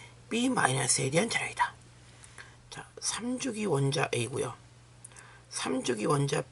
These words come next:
B의 음이온인 B 마이너스래. 전자껍질 가부터 다는 각각 원자에게서 가장 가까운 세 개의 전자껍질 중 하나이다. 원자 핵으로부터의 거리는요,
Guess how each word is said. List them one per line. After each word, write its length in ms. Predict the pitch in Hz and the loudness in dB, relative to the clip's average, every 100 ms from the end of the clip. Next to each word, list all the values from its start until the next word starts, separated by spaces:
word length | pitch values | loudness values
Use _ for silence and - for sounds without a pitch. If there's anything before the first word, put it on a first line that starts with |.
| - | -6
B의 500 | 220 190 233 269 - - - | 2 6 6 4 -2 -6 -2
음이온인 600 | 160 160 156 180 285 277 | 2 4 4 4 2 0
B 120 | 143 | -2
마이너스래. 500 | 135 135 - - - - - - - - - - - - - - - - - - - - - | -4 -2 -6 -8 -12 -20 -20 -20 -20 -20 -20 -20 -20 -20 -20 -20 -20 -20 -20 -20 -20 -20 -10
전자껍질 600 | - 202 - 156 - 156 | -4 -2 -2 -2 0 0
가부터 480 | - 147 151 214 214 | 2 2 2 0 -2
다는 260 | 143 131 135 | -2 -2 -2
각각 540 | 139 - 139 156 233 - - - - - | -4 -2 2 2 2 -4 -18 -18 -20 -4
원자에게서 680 | 131 143 147 143 226 - - - - - | 0 4 4 4 6 4 2 -14 -20 -8
가장 460 | - 147 190 208 220 | -2 0 4 4 2
가까운 600 | - - - 180 156 160 | -2 -2 2 2 2 0
세 200 | - 220 | 2 2
개의 380 | 196 190 226 226 | 6 8 6 4
전자껍질 840 | - 135 120 165 - 135 - 139 | -2 0 0 0 0 -2 -2 -4
중 180 | 143 247 | 0 -2
하나이다. 420 | 180 - - - - - - - - - - - - - - - - | 0 -2 4 2 2 -14 -20 -20 -20 -20 -20 -20 -20 -20 -20 -16 4
원자 300 | 123 151 180 | 6 6 4
핵으로부터의 520 | 262 294 208 - 143 | 0 0 0 0 0
거리는요, 500 | - 127 131 196 160 | 0 -2 0 0 -2